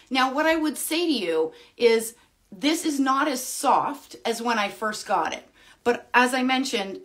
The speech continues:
I have not, I don't think I've washed this piece, um, and I haven't applied heat to it. So I could do that to help out even further.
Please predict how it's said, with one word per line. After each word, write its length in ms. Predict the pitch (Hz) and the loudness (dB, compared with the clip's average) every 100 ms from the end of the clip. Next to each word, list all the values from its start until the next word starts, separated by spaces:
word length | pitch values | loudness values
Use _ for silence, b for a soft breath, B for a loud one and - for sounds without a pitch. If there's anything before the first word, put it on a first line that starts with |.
| _ 196 | _ -2
I 120 | 240 | 0
have 240 | 294 240 | 0 -2
not, 320 | 226 233 226 202 | 0 0 -2 -6
I 80 | |
don't 200 | 240 294 | -6 -6
think 260 | - 240 240 | -6 -8 -8
I've 160 | 214 165 | -10 -6
washed 420 | 165 160 - - | -6 -6 -10 -14
this 220 | 220 - | -14 -14
piece, 500 | - 254 277 - - B B B B | -8 -6 -6 -8 -14 B B B B
um, 640 | 196 202 190 185 180 185 - | 4 6 4 2 0 -4 -2
and 140 | 208 | -2
I 60 | 208 | -2
haven't 380 | 233 233 247 | 0 0 0
applied 400 | 240 - 190 196 | -6 0 2 2
heat 300 | 190 - 202 - | 0 -10 -10 -8
to 180 | 180 | -8
it. 180 | 165 - B B B | -8 -10 B B B
So 300 | - 226 233 | 2 2 4
I 120 | 240 | 2
could 200 | 247 208 | 0 0
do 200 | 277 277 | 2 4
that 280 | 233 208 - | 6 4 2
to 80 | |
help 340 | - 208 196 190 | -6 0 0 2
out 200 | 185 185 | -2 -2
even 280 | 185 185 165 | -6 -8 -6
further. 480 | 190 180 - - | -4 -4 -4 -8